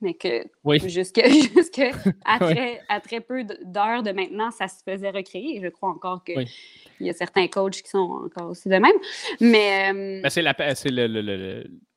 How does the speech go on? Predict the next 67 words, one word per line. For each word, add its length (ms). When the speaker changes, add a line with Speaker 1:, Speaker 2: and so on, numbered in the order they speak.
Speaker 2:
la 140
perfection, 500
en 60
fait. 160
Surtout 140
Speaker 1:
C'est 60
la 40
Speaker 2:
la 60
Speaker 1:
pers-, 100
Speaker 2:
gymnastique, 320
Speaker 1:
ouais. 160
Speaker 2:
c'est 140
que 80
t'as 80
pas 120
le 60
choix. 160
T'es 140
noté 320
là-dessus. 320
Il 60
faut 140
que 40
tu 60
sois 160
le 60
plus 180
parfait 280
possible 300
pour 140
gagner. 400
Speaker 1:
Ouais, 220
ouais, 180
puis 140
il 20
y 40
a 40
une 100
droiture 540
dans 160
tout. 180
Tu 20
sais, 80
je 40
veux 60
dire, 160
tu 80
sais, 40
quand 160
on 40
se 140
dit 140
la 140
rigidité, 800
mais 160
je 80
veux 60
dire, 120
la 120
rigidité 580
du 160
corps, 640
c'est 180
des 160
Speaker 2:
Mhm. 180
Speaker 1:
points. 260
Tu 40